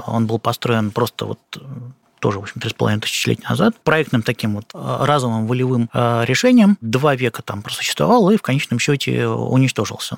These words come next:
Сгорел, там, не знаю, какие там были события. И просто потому, что он был построен волевым решением. А есть там, не знаю, город Ерехон, которого что только с ним не сходило. Его с-, с-, срывали до основания раз пять,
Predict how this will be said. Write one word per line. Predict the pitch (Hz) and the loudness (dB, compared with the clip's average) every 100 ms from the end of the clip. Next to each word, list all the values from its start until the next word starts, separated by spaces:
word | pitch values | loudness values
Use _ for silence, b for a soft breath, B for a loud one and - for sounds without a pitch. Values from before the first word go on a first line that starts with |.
| - | -6
Сгорел, | 127 120 214 214 | -2 2 4 2
там, | - | 0
не | 123 | 0
знаю, | 127 110 | 0 0
какие | - 123 | -4 -8
там | 120 110 110 | -4 -2 0
были | 110 107 | -2 -2
события. | - 127 233 185 147 - | -2 2 2 2 0 -2
И | 160 147 143 139 - | 0 2 4 2 2
просто | 247 - | -2 -2
потому, | - 147 202 | 0 2 2
что | - | 2
он | 139 131 | 2 4
был | 131 | 2
построен | 113 117 147 147 | 0 0 2 2
волевым | 117 113 127 120 | 2 2 4 2
решением. | 127 110 95 - - _ | 0 -2 -4 -10 -16 _
А | - 110 | -12 -6
есть | 117 151 - | 2 2 2
там, | 113 | 0
не | 117 | 0
знаю, | 117 101 | 0 0
город | 110 147 - | 0 0 0
Ерехон, | 135 147 - 104 | -2 -2 -4 -6
которого | - - 139 131 - | -6 -2 0 0 -2
что | - - | -4 0
только | 147 135 - | 2 2 0
с | 135 | -2
ним | 123 123 | 2 2
не | |
сходило. | 127 - 104 104 | 0 -4 -2 0
Его | 135 | 0
с-, | 151 - 123 | 0 -4 -8
с-, | - - | -8 -4
срывали | 135 135 165 139 | 0 2 2 2
до | 127 | 0
основания | 131 - 147 170 123 | 0 2 4 4 4
раз | 117 143 | 2 -2
пять, | - 104 | -2 -4